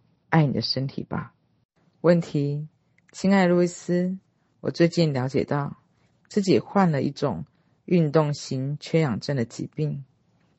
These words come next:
医生给我做了很多检查，但始终没有找到病因。帮帮我吧，是什么样的心理因素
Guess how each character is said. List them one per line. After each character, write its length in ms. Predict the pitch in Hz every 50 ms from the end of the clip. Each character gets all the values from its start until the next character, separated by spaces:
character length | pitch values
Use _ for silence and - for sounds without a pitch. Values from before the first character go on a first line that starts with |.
| _ - _ _
医 120 | - 196
生 200 | 202 - 220 214
给 100 | 196 202
我 80 | 175 147
做 160 | 143 - 160 151
了 60 | 147
很 160 | 135 135 120
多 160 | - 147 143
检 280 | 139 - - 123 117 120
查， 460 | - - - 127 123 120 123 135 139 _ _ _ _ _ _ _
但 220 | - 165 160 147 143
始 260 | - - - 113 117
终 320 | 135 - 139 143 147 156 - _ -
没 100 | - 131
有 80 | 131 139
找 140 | - -
到 100 | - 117 131 - -
病 200 | - 147 143 - -
因。 340 | 143 147 143 147 151 156 160 _ _ _ _ _ _ _ _ _ _ _ -
帮 180 | 165 160 160
帮 180 | 156 156 160 156
我 80 | 143 143
吧， 340 | - - 143 147 - _ _ _ _ _ _ _ _ _ _ -
是 220 | - - 214 214
什 180 | - - - 143
么 120 | 139 143
样 180 | 165 180 175 160
的 100 | 135 127
心 320 | - - - - 156 160
理 60 | 151 135
因 300 | - - 139 151 156 160
素 420 | - - - 175 165 151 139